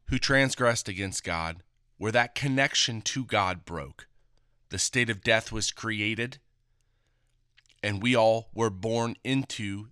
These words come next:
that state because of the transgressions of Adam. Jesus Christ was born,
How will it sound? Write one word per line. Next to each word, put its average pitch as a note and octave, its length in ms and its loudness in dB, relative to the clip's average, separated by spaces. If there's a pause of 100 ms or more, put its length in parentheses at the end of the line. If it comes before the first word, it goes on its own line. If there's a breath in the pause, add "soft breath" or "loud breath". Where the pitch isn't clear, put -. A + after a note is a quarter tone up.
that G2 260 -2
state - 500 -8 (1080)
because A#2+ 460 0
of A#2+ 80 -6
the A#2+ 80 -4
transgressions G2 960 -2
of - 180 -12
Adam. D#2+ 400 -6 (840)
Jesus A2 320 -4
Christ C3+ 360 2
was G#2 140 -10
born, G#2 440 -6